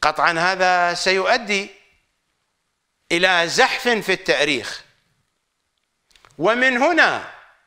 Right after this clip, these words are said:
فإن الكنائس الشرقية لا تحتفل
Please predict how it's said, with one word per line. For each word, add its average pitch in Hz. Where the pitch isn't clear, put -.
فإن 202
الكنائس 220
الشرقية 180
لا 269
تحتفل 214